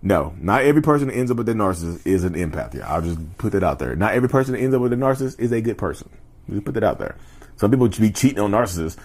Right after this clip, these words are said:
and then you get mad. It's just like, "They're ho-, they won't let it go. They, they hold it against me forever. Will it ever get better?" No.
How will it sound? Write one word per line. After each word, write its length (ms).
and 100
then 160
you 80
get 180
mad. 280
It's 100
just 100
like, 160
"They're 140
ho-, 160
they 80
won't 180
let 120
it 60
go. 180
They, 300
they 60
hold 220
it 60
against 220
me 100
forever. 340
Will 320
it 60
ever 180
get 160
better?" 340
No. 520